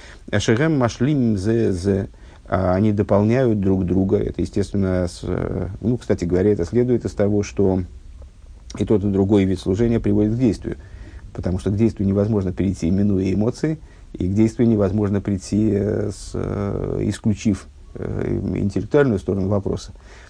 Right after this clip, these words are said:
То есть надо понять, к чему идти, и надо с-, иметь жизненность для того, чтобы, э, добиться того, к, к чему ты хочешь прийти. Поэтому в определенном смысле сами, са-, са-, сама заявленная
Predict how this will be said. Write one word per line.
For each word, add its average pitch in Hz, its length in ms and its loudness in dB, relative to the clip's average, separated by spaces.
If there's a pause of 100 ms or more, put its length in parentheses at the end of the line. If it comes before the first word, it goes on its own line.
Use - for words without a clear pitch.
(120)
То - 60 -10
есть - 100 -6
надо 92 220 0
понять, 98 360 0
к - 40 -18
чему 104 340 2
идти, 180 300 0
и - 400 -6
надо 104 640 2
с-, - 160 -12
иметь 101 760 -2
жизненность 104 540 0
для 104 140 -2
того, 101 240 0
чтобы, 98 400 0 (640)
э, 104 340 -4
добиться 107 500 2
того, 95 380 0
к, - 80 -14 (320)
к - 80 -14
чему 104 260 2
ты 110 100 0
хочешь 101 300 0
прийти. 123 320 0
Поэтому - 400 -4 (420)
в - 60 -4
определенном 101 400 2
смысле 107 640 2
сами, 101 480 0 (100)
са-, 104 400 0
са-, - 340 0
сама 110 320 4
заявленная 98 800 2